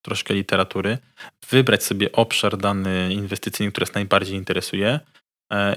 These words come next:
i starać się po pierwsze skonfrontować różne źródła informacji. Jednak nie zawsze źródło informacji w postaci, e, blogów, e, wpisów na Twitterze, tudzież, e, jakichś, e, szybkich linków z, z, z Facebooka jest najlepszym źródłem informacji.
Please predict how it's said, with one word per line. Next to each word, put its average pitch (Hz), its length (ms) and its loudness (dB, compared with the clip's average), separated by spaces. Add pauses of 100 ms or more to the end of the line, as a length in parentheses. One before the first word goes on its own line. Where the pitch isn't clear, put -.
i 170 120 4
starać 147 540 2
się 127 400 0
po - 80 0
pierwsze 123 480 4
skonfrontować 120 680 0
różne 120 300 2
źródła 107 280 0
informacji. 98 680 -4 (560)
Jednak 110 560 0 (120)
nie 110 140 2
zawsze 107 440 2
źródło 110 300 0
informacji - 500 -2
w - 40 -18
postaci, - 580 -2 (500)
e, 92 340 0
blogów, 98 840 4 (240)
e, 90 40 -4
wpisów - 480 -2
na 95 460 0
Twitterze, 95 520 0
tudzież, 98 640 0
e, 95 180 0
jakichś, - 500 -4
e, 101 320 -4
szybkich - 460 -4
linków 104 520 -2
z, 98 320 -2
z, - 200 -6
z - 40 -4
Facebooka 104 440 -2
jest 101 160 -4
najlepszym 107 420 0
źródłem 104 300 -2
informacji. 104 540 -2